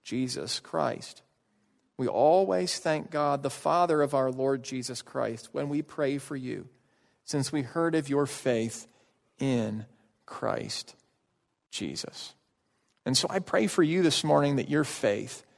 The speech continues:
is not in religious ritual. It's not in this religious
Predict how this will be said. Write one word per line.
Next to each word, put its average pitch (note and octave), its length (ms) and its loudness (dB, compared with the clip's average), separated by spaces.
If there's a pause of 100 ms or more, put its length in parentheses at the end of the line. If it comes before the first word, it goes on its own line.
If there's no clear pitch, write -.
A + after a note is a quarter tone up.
(400)
is B2+ 200 2
not D3 280 8
in C3+ 400 2 (680)
religious C#3+ 680 4
ritual. B2+ 640 0 (160)
It's - 220 -10
not B2+ 300 4
in B2 360 2 (540)
this - 320 0
religious B2+ 640 0